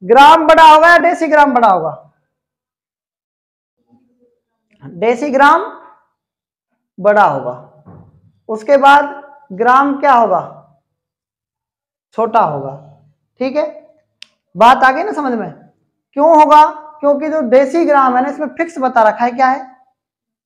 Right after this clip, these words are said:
दस, दस की घात एक ग्राम। नहीं बता, नहीं, नहीं, मेरी बात समझ में। और ग्राम तो एक भी हो सकता है ना,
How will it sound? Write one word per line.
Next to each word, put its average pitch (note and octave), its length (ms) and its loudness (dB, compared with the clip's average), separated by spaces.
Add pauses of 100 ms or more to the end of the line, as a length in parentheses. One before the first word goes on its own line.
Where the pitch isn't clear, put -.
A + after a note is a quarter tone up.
(640)
दस, G3 240 -2 (280)
दस G3+ 120 -8
की B3 140 -6
घात A3+ 320 -2
एक G3+ 200 -6
ग्राम। D3+ 240 -8 (1400)
नहीं B3 120 -2
बता, D4 220 0
नहीं, A3+ 340 -4
नहीं, B3 220 -6
मेरी D4+ 160 -4
बात C4+ 160 -2
समझ A#3 120 -10
में। A3 80 -8
और A#3 140 -6
ग्राम C#4 260 2
तो - 100 -16
एक C#4+ 160 -2
भी C#4+ 120 -8
हो C4 60 -6
सकता A#3+ 280 -10
है A#3+ 60 -6
ना, - 180 -18